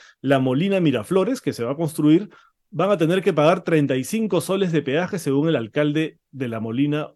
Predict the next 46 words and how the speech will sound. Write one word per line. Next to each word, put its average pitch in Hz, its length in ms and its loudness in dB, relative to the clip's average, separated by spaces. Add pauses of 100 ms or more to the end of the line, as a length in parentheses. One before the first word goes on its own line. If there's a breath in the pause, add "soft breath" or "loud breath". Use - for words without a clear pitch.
(100)
Uceda. 107 540 -8
El 120 100 -8
burgomaestre 135 560 -2
de 160 80 4
Lima, 196 220 2
Rafael 151 380 0
López 185 260 -4
Aliaga, 196 420 2 (400 loud breath)
estaría 143 380 2
evaluando 214 520 6
que 170 100 0
los 135 120 0
conductores 135 500 -2
que 208 100 -4
se 147 100 -8
trasladen 165 400 0
por 160 160 2
el 117 120 -2
túnel 208 280 0
que 151 120 0
conectaría 131 640 2
a 151 100 -2
La 127 140 0
Molina 165 360 0
con 151 160 0
Miraflores 165 440 -2
paguen 190 400 0 (300 loud breath)
un 180 200 -2
peaje 185 300 4
de 190 120 4
treinta 131 340 0
y 123 80 -2
cinco 214 380 0
soles, 165 500 4
lo 123 140 -6
que - 100 -6
representaría 131 680 0 (360)
un 196 200 -2
desembolso 175 680 0
total 165 320 0
de 190 120 0
setenta 185 680 -2
soles 196 420 0
para 123 220 -2
quienes 113 220 -6
decidan 170 440 -2